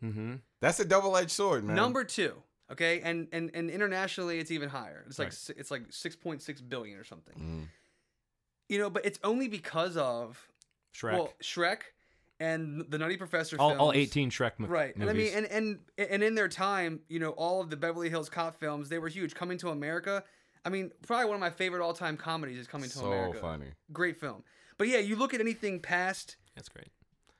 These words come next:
Speaker 3: Dreamgirls, you know, like you said, Norbit.
Speaker 1: Yeah.
Speaker 3: Even though Norbit made ninety-five million dollars, I don't know who the fuck saw that movie.
Speaker 2: Ninety-five million?
Speaker 3: But, but, but what it should have made is what's important. Like, yeah, that was
Speaker 1: You could
Speaker 3: a
Speaker 1: have made
Speaker 3: big
Speaker 1: two
Speaker 3: film.
Speaker 1: Riddick films for that.
Speaker 3: Yeah, right? But then they had Meet Dave, Imagine That,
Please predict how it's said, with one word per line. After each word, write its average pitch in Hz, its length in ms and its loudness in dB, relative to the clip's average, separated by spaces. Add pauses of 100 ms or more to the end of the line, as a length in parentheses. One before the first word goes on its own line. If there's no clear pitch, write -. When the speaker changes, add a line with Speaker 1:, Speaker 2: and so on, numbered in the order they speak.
(120)
Speaker 3:
Dreamgirls, 156 680 -2
you 156 100 -2
know, 156 140 4
like 160 160 0
you 185 80 0
said, 170 200 2
Norbit. 156 380 0 (260)
Speaker 1:
Yeah. 95 120 -8 (340)
Speaker 3:
Even 240 220 2
though 262 120 4
Norbit 196 400 4
made 170 340 0
ninety-five 156 540 -2
million 147 240 -2
dollars, 147 180 -2
I 165 40 0
don't 196 100 -2
know 151 80 -4
who 160 120 -2
the 147 60 -6
fuck 147 160 -4
saw 208 60 -2
that 311 240 6
movie. 269 100 4
Speaker 2:
Ninety-five 202 360 8
million? 208 340 2
Speaker 3:
But, 202 320 2 (280)
but, 214 380 6
but 180 220 2
what 214 140 6
it 170 100 2
should 214 180 0
have 190 80 0
made 139 220 -4
is 127 140 -6
what's 139 200 -4
important. 120 420 -4
Like, 127 160 -4
yeah, 147 100 0
that 160 140 0
was - 60 2
Speaker 1:
You - 40 2
could 254 120 6
Speaker 3:
a 214 40 6
Speaker 1:
have - 0 -
made 196 120 8
Speaker 3:
big 165 120 2
Speaker 1:
two 214 200 2
Speaker 3:
film. 180 160 6
Speaker 1:
Riddick - 120 0
films 113 280 0
for 107 140 -2
that. 98 180 -2
Speaker 3:
Yeah, 170 140 2
right? 165 380 -2 (560)
But 190 180 0
then 214 120 4
they 202 60 2
had 175 160 2
Meet 180 320 -4
Dave, 175 520 -2
Imagine 170 560 -2
That, 151 360 2